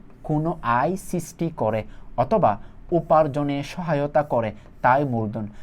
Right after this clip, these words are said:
তার মানে যেই সম্পদ কোনো আয় সৃষ্টি করে বা উপার্জনে সহায়তা করে তাকে আমরা মূলধন বলতে পারবো।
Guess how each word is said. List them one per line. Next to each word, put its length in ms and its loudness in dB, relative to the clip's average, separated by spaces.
তার 120 2
মানে 200 -2
যেই 280 0
সম্পদ 600 0
কোনো 300 -2
আয় 200 -2
সৃষ্টি 320 -6
করে 360 -2
বা 280 0
উপার্জনে 580 0
সহায়তা 540 -6
করে 240 -6
তাকে 260 0
আমরা 440 0
মূলধন 460 0
বলতে 300 2
পারবো। 320 0